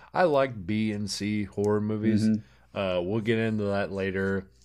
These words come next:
Speaker 1: into the, the podcast. There's, there's one I have in mind that we talked about recently
Speaker 2: Yep.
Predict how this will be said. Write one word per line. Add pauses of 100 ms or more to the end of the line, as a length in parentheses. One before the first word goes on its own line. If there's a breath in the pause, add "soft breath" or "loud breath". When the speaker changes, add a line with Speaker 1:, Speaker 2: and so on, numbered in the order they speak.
Speaker 1:
into
the,
the
podcast.
There's,
there's
one
I
have
in
mind
that
we
talked
about
recently (100)
Speaker 2:
Yep.